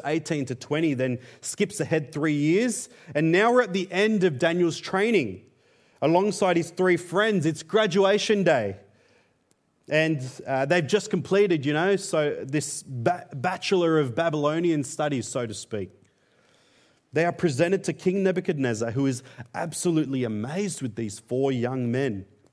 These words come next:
in every matter of wisdom and understanding. And he finds them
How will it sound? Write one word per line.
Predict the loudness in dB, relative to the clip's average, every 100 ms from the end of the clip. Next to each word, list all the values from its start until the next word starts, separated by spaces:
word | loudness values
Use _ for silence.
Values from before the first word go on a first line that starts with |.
| _
in | -6 -6
every | -6 -6 0 0
matter | 0 0 0 0
of | -2 -8 _ _
wisdom | -10 -6 -4 -4 -6 -6
and | -6
understanding. | -6 -8 -8 -6 -6 -8 -14 _ _ _ _ _ _ _ _ _ -20 -8
And | -2
he | -2
finds | -2 0 0 0 -2
them | -4 -4